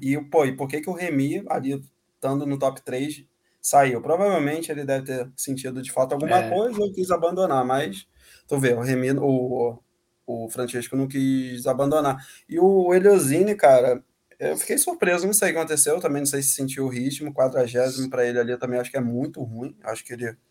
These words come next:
Speaker 1: ficaria aí no top, top dez, top quinze.
Speaker 2: Doze e cinquenta e um.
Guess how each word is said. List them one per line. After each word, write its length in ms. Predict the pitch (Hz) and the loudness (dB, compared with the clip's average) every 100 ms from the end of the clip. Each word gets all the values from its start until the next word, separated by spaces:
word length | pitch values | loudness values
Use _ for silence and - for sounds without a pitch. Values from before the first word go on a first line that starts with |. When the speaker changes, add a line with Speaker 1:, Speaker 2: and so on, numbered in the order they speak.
| _ _ _ | _ _ _
Speaker 1:
ficaria 500 | - - 117 117 123 | -16 0 2 2 2
aí 140 | 123 131 | 0 0
no 260 | 131 127 | 0 0
top, 340 | 127 127 127 135 127 110 104 139 _ _ | 2 2 2 -2 -6 -6 -8 -12 _ _
top 240 | 123 - | -8 -6
dez, 480 | 180 123 120 - - - | 2 4 4 0 -10 -6
top 220 | 113 - | -6 -4
quinze. 120 | 131 | 2
Speaker 2:
Doze 360 | 160 208 214 196 | 6 8 8 6
e 20 | |
cinquenta 520 | - 165 170 170 160 | 2 0 0 0 0
e 140 | 135 | 0
um. 120 | 123 | -2